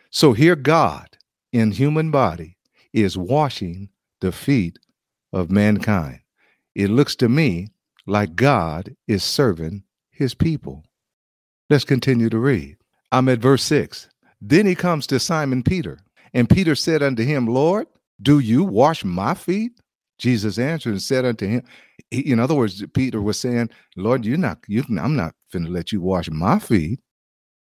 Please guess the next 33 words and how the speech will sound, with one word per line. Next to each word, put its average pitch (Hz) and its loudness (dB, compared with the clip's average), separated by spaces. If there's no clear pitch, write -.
And 113 4
Jesus 127 4
said 139 2
unto 120 0
him, 120 -2
"What 110 2
I 123 2
do, 120 2
you 104 -2
know 107 0
not 101 -2
now, 107 -2
but 90 -4
you 110 2
shall 104 -2
know 101 0
hereafter." 101 -2
Peter 104 2
goes 98 0
on 110 2
to 104 0
say, 110 0
Peter 120 -2
says 107 0
unto 104 -2
him, 110 0
"Lord, 127 0
you 123 2
shall 85 -2
never 104 -2
wash 87 -2
my 90 -4
feet." 80 -10